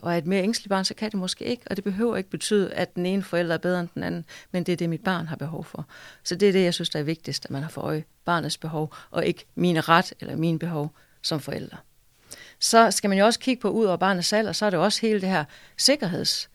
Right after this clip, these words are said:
øh, moment i det. Jamen, øh, er det sikkert at sende mit barn på samvær? Er, er det trygge, stabile rammer? Øhm, nogle gange har jeg også mødt nogle forældre, der tænker, "Jamen, øh, jeg ved godt, at, øh, far eller mor drikker, men han har også ret til samvær."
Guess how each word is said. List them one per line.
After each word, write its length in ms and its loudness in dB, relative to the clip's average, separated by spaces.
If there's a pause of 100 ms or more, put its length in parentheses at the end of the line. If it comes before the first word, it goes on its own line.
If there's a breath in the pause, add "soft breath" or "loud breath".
(220 soft breath)
øh, 300 -2
moment 320 2
i 100 4
det. 180 -2
Jamen, 260 2
øh, 180 -2 (260 loud breath)
er 80 2
det 120 0
sikkert 340 4
at 60 -2
sende 180 -4
mit 80 -10
barn 200 0
på 100 -8
samvær? 600 -2
Er, 160 -4
er 100 -2
det 140 -6
trygge, 320 2
stabile 440 -4
rammer? 300 0 (600 loud breath)
Øhm, 460 -2
nogle 200 6
gange 100 4
har 60 0
jeg 40 4
også 160 0
mødt 120 0
nogle 120 -4
forældre, 260 0
der 100 -4
tænker, 300 -2
"Jamen, 300 -2
øh, 120 -4 (320 loud breath)
jeg 220 6
ved 220 2
godt, 260 0
at, 200 -6
øh, 200 -6
far 240 -2
eller 120 -2
mor 180 -2
drikker, 320 -2
men 180 -2
han 160 -2
har 120 -4
også 240 -4
ret 100 -2
til 180 -6
samvær." 400 -4